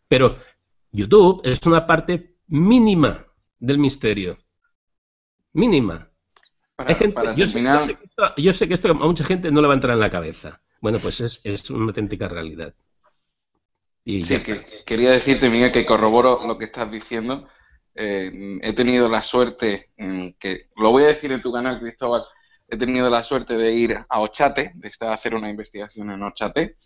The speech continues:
Speaker 2: Eh, hemos, con personas, eh, de asociaciones de parapsicología, con Víctor Jiménez, de Buscando la Verdad, escritor, eh, que también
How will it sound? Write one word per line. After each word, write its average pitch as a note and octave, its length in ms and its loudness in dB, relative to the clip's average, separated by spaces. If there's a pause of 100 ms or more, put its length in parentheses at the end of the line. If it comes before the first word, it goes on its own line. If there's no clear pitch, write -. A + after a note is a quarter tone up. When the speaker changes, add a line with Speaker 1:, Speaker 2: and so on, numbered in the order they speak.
(540)
Speaker 2:
Eh, G#2 640 -2 (240)
hemos, A#2 800 0
con A2+ 180 -2
personas, A#2+ 500 0 (720)
eh, A2 460 0
de A2 260 -4
asociaciones A2 640 -8
de A#2 120 -6
parapsicología, A2 1000 -4 (320)
con G#2+ 320 -2
Víctor A#2 320 -8
Jiménez, G#2+ 580 -6
de A2+ 180 -4
Buscando G#2+ 300 -6
la G#2 100 -2
Verdad, A2 300 -4 (260)
escritor, A2 800 0
eh, G#2+ 320 -6
que G#2+ 80 -14
también G#2 500 -4